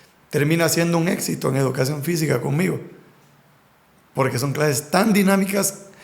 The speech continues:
que el niño ya está esperando mi clase para hacer ejercicio. Entonces, realmente yo me reinventé, caí en el lugar correcto y ahora, pues, mis niños,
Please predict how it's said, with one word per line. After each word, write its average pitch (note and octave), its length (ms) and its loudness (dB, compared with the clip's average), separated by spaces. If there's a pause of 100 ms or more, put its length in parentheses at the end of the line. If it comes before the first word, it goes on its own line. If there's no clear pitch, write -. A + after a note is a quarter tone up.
(200)
que D#3 120 2
el D#3+ 60 4
niño F3 200 4
ya E3+ 140 6
está E3+ 180 2
esperando E3+ 480 4
mi D#3+ 140 2
clase D#3+ 400 -4
para C#3 180 0
hacer D#3 220 4
ejercicio. D3+ 560 -2 (1200)
Entonces, D3 920 2 (460)
realmente D3+ 600 2
yo C#3+ 120 2
me D#3 100 2
reinventé, E3+ 640 0 (760)
caí C#3+ 400 2
en D3 140 2
el C3+ 80 0
lugar C#3+ 260 4
correcto D#3+ 560 -2 (680)
y C3 140 0
ahora, C#3 400 4
pues, A#2 440 -2 (180)
mis B2 240 0
niños, D3 600 -2